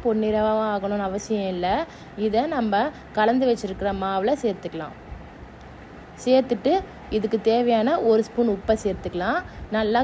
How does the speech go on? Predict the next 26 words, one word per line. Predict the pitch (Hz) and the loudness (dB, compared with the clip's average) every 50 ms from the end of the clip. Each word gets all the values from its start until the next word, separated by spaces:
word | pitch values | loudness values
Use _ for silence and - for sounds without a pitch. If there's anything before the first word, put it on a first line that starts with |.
| 254 | 2
கலந்து | 240 214 202 202 214 196 190 185 | 2 2 4 2 2 0 0 -2
விடுங்க. | 180 175 170 170 170 170 170 - - - - - - - - - - - - - - - - - - - - - - - - - - - - - - - - - - - - 226 226 | -2 -2 -4 -4 -6 -6 -8 -12 -16 -18 -18 -18 -18 -18 -18 -18 -18 -18 -18 -18 -18 -18 -18 -18 -18 -18 -18 -18 -18 -18 -18 -18 -18 -18 -16 -18 -18 -18 -18 -18 -18 -8 -2 2 4
நல்லா | 220 220 226 240 254 247 | 4 6 6 8 6 6
ரெண்டு | 226 214 208 196 | 6 4 2 2
நிமிஷம் | 202 202 202 - 254 226 | 2 0 0 2 2 2
நல்லா | 202 196 202 214 214 | 4 4 2 2 2
கலந்து | 202 185 190 208 208 202 | 2 2 2 2 2 0
விடுங்க. | 196 185 175 165 160 175 233 311 311 254 | 0 0 0 -2 -2 -2 -2 0 0 0
மாவு | 202 202 208 226 240 240 233 208 | 0 2 2 2 2 2 2 0
இந்த | 196 202 196 196 | 0 0 0 0
பதத்துல | 190 185 190 190 220 220 208 185 170 | 0 -2 0 -2 0 0 0 0 -2
இருக்கணும். | 170 - 165 165 165 190 254 294 247 - | -2 -4 -4 -2 0 0 0 0 0 -2
தண்ணி | 220 196 196 226 240 254 233 196 | -2 0 2 2 2 4 2 2
அதிகமா | 180 185 175 190 196 202 202 | 0 -2 -2 -2 -2 -2 -2
சேர்க்க | 202 196 185 - 180 170 175 | -2 -2 -2 -2 -2 -2 -2
தேவையில்லை. | 170 165 165 170 165 165 160 160 156 160 175 240 302 294 - - - - - - - - | -2 -2 -2 -2 -2 -2 -2 -2 0 2 2 2 0 0 -6 -12 -16 -18 -18 -12 -8 -8
இப்போ | 196 - - 233 262 262 | -4 0 2 2 4 4
நம்ம | 240 220 190 196 - - | 2 2 0 0 0 0
குழி | 220 220 240 233 233 | 0 0 2 2 2
பணியாரம் | 208 208 185 175 165 165 170 175 | 2 2 2 0 0 0 0 -2
ஊத்த | 180 - 170 170 | -2 0 0 0
ஆரம்பிச்சிடலாம். | 165 165 165 160 165 - 160 156 156 156 151 170 226 320 349 - - - - - - - - - - - - - - - - - - - - - - - - - - - - | 0 0 -2 -4 -6 -6 -6 -4 -4 -4 -2 -2 -2 -2 -4 -6 -12 -18 -18 -18 -18 -18 -18 -18 -18 -18 -18 -18 -18 -18 -18 -18 -18 -18 -18 -18 -18 -18 -18 -18 -18 -4 0
குழி | 240 233 247 226 | 2 2 4 4
பணியாரத்துல | 240 214 196 190 185 180 175 170 165 156 - 175 180 190 240 330 370 359 - - - - - - | 4 4 4 4 4 4 4 2 2 2 2 4 4 6 6 4 2 0 -6 -12 -16 -8 -2 0
எண்ணெய் | 196 208 220 226 214 202 202 | 2 4 4 4 4 2 2
ஊத்திட்டு | 180 180 - 180 180 175 247 | 0 -2 -2 -4 0 2 2